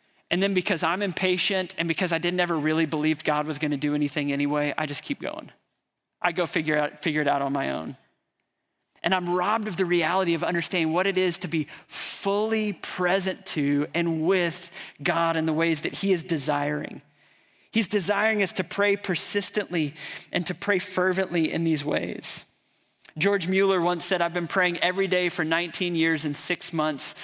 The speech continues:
for this one person that they would come to saving faith in Jesus.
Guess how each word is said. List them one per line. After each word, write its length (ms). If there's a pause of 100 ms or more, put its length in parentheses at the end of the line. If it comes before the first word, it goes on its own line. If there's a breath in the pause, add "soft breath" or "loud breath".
(160 loud breath)
for 140
this 200
one 220
person 360
that 100
they 100
would 160
come 200
to 40
saving 340
faith 300
in 100
Jesus. 600